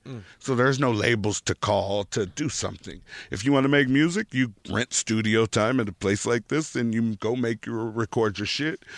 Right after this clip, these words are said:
Speaker 2: You press up, you find a, a, a graphic designer, press up your artwork, you go make your copies and you sell 'em. You make consignment deals if you can't get a distribution deal. We had companies like City Hall, who in Northern California was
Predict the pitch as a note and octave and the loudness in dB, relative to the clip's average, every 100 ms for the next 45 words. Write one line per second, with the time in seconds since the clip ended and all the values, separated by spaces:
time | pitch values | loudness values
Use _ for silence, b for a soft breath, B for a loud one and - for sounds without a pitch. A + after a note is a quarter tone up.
0 | B B - - A2+ G#2+ A2 C3 - G2+ | B B -8 2 2 4 4 4 2 -4
1 | G2+ G#2 A2 A2 G#2+ G#2+ A2 G#2+ B2 G2+ | 0 0 0 0 0 0 -2 -4 -2 0
2 | G2 G2 G#2 G#2+ F#2 B B - A#2 A#2+ | 0 -2 -2 -2 -2 B B 2 4 4
3 | B2 B2+ B2+ C3 C#3 C#3+ A#2+ A2+ A#2 G#2+ | 2 2 4 4 4 2 2 2 2 0
4 | A2+ A2 A2 C3+ E3 F3 F3 - B B | -2 0 2 2 2 0 -2 -6 B B
5 | B - A2+ C#3 A#2 G#2+ B2 A2 A2+ - | B -6 -2 0 2 4 4 4 2 0
6 | B2 B2 A#2 A2+ D3 C3 C3 C3 A#2+ F3 | 0 2 2 2 0 2 2 0 0 2
7 | D#3+ G#2+ F#2 A2+ A#2+ A2+ - A#2 A2 C#3+ | 2 2 0 -2 0 0 -2 -4 2 2
8 | D3+ C#3 G#2 A#2 B2+ A2+ G#2 A#2 C3 A#2+ | 4 2 0 0 0 0 -4 -4 -2 -2
9 | A2+ A2 G#2 A#2 A2 G#2 G2 C#3+ C#3+ G2+ | -2 -2 -2 -4 -4 -6 -4 -2 -2 -6
10 | F2+ G2 G#2 A#2 B B B A2 A2+ - | -6 -6 -6 -8 B B B 2 2 4
11 | B2+ A2 A2 G#2 G#2 - A#2 A2+ F#2+ G#2+ | 2 2 2 2 2 2 2 2 2 4
12 | A2 G#2+ A2 G2+ G2+ G#2 G#2+ G2+ F2+ G2 | 6 4 2 2 0 0 0 -2 0 0
13 | F#2+ G#2 F#2+ G2 F#2+ F#2+ | 0 -4 -4 -4 -4 -6